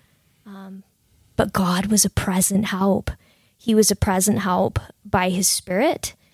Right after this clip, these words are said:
um, going on one hour sleep most nights that Alex was in hospital, um, 'cause I just couldn't sleep. I don't even know how I functioned, but I functioned. Like, God was a present help, um,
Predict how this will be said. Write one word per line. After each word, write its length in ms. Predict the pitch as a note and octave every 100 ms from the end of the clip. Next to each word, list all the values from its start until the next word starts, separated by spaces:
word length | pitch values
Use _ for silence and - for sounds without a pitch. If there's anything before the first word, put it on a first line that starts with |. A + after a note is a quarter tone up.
| _ _ _ -
um, 380 | F#3+ F#3 F#3+ - _ _
going 280 | - G#3 G3
on 160 | F#3+ F#3+
one 200 | F#3+ F#3+
hour 240 | F#3 F#3+
sleep 460 | F#3+ - G#3 C4+ - - -
most 340 | G3 G3 -
nights 480 | F#3 A3 - - -
that 160 | G#3+
Alex 340 | - F#3 G3+ -
was 120 | G3+
in 100 | G3
hospital, 640 | F#3+ F#3+ - G3 F#3+ C#4 - - - _ _ _ _ _
um, 280 | G#3 F#3+ F3+
'cause 160 | F#3 -
I 80 | F#3+
just 180 | G3 -
couldn't 240 | - F#3+
sleep. 500 | - - G3+ D4 - - - - - _ -
I 100 | G#3
don't 240 | G#3 G#3+
even 280 | A3 G3+ G#3
know 260 | G3 G#3+ G3+
how 180 | F#3+ F#3+
I 100 | F#3
functioned, 680 | - F#3+ B3+ - G3 F#3 -
but 100 | G#3
I 100 | F3+
functioned. 680 | F#3 F3+ A3+ A3+ F#3+ G3+ - - _ _ _ -
Like, 220 | G#3+ G#3
God 360 | - F#3 G3 G3+
was 140 | G3
a 40 | G3
present 420 | - F3+ F3+ G3+
help, 380 | F#3+ F#3+ G3 - - _ _ _ _
um, 380 | G3+ F3+ F3+ A3